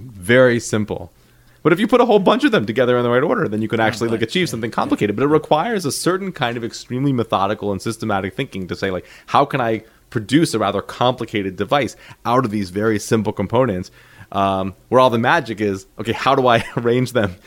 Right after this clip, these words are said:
Speaker 1: in sequence? Like, how do I sort of control the flow of thought or action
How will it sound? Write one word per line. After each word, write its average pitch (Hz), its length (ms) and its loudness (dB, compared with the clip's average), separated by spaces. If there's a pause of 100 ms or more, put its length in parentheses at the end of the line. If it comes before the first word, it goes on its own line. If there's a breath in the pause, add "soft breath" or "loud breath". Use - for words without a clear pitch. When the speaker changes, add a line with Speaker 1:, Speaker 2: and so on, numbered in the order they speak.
(120)
Speaker 1:
in 127 100 2
sequence? 117 480 0
Like, 95 140 -6
how 110 180 -2
do 113 120 -2
I 101 140 0
sort 95 240 -6
of 90 180 -10
control 107 360 -2
the 87 80 -10
flow 104 500 0
of 92 180 -2
thought 101 320 0
or 85 100 -4
action 82 500 -8